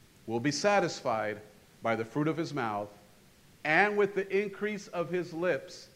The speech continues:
he shall be filled." You ready for twenty-one? "Death and life."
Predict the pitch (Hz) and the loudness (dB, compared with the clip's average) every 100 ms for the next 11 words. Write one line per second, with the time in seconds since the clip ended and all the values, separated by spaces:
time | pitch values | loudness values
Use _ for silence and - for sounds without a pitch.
0 | - - - 226 220 247 254 233 - 254 | -20 -20 -6 -6 0 2 2 -2 0 0
1 | 160 113 131 170 175 175 185 196 233 262 | 0 -2 2 2 2 -2 -4 -2 -2 -6
2 | - - - - - 101 98 214 254 233 | -12 -20 -20 -20 -20 -8 2 6 6 4
3 | - - - - - - - - - - | -4 -20 -20 -20 -20 -20 -20 -20 -6 6
4 | 226 262 262 233 180 107 85 | 10 10 8 4 2 0 -6